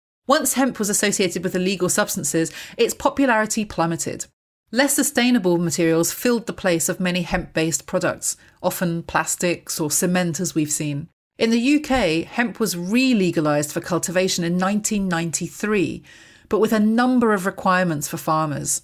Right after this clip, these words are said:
For instance, they had to get a licence from the Home Office and make sure all the plants they grew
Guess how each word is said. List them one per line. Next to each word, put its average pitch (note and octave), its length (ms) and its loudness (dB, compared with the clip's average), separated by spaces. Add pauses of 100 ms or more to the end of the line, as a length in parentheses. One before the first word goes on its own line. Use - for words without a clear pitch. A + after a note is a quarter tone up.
(120)
For A#3 160 2
instance, G#3+ 440 0
they G#3 100 0
had A#3 240 0
to B3+ 80 0
get - 180 0
a G3 40 0
licence F#3+ 420 0
from E3+ 160 -2
the E3 80 -2
Home E3+ 240 0
Office D3+ 300 -4
and E3 100 -2
make E3+ 160 -4
sure - 360 -2
all A#3+ 200 4
the G#3+ 100 0
plants F3+ 360 -2
they F3 160 0
grew E3 300 2